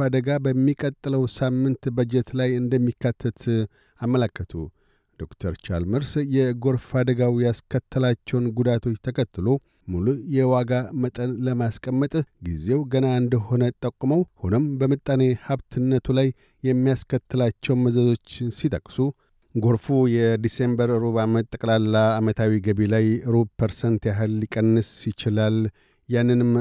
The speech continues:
ማስተካከል የሚቻለው ከሁለት ሩብ ዓመት በኋላ ይሆናል ሲሉ አመላክተዋል። አያይዘውም የጎርፉ ተጽዕኖ በፍራፍሬና ቅጠላቅጠል ዋጋዎች ላይ በሚቀጥሉት ሁለት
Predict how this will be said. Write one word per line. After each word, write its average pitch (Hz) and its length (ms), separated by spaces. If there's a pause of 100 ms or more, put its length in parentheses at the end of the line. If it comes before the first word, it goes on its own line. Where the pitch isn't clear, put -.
ማስተካከል 113 800
የሚቻለው 110 720 (100)
ከሁለት 117 440 (140)
ሩብ 113 280
ዓመት 110 320 (100)
በኋላ 107 360 (200)
ይሆናል 107 480
ሲሉ 98 220 (300)
አመላክተዋል። 95 600 (280)
አያይዘውም 87 640 (200)
የጎርፉ 123 640 (340)
ተጽዕኖ 90 400 (340)
በፍራፍሬና 123 1000
ቅጠላቅጠል 117 720 (100)
ዋጋዎች 113 640
ላይ 135 160 (160)
በሚቀጥሉት 127 720
ሁለት 127 340